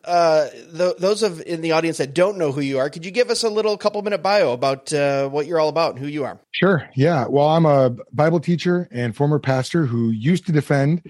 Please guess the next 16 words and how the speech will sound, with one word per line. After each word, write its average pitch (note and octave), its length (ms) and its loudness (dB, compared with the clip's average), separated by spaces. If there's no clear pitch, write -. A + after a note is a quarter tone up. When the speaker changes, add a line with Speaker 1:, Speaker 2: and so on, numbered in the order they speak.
Speaker 2:
the C3 360 2
Christian D3 360 -2
worldview B2+ 300 0
the C3 80 -2
completely D#3+ 420 -2
wrong C3 320 2
way. B2+ 320 -4
And A2+ 120 -2
then A#2 300 0
God C3+ 240 2
changed C3 360 0
my A#2 140 0
attitude D#3+ 680 0
and A2+ 200 -6
my G2+ 140 -4
approach. F#3 580 -2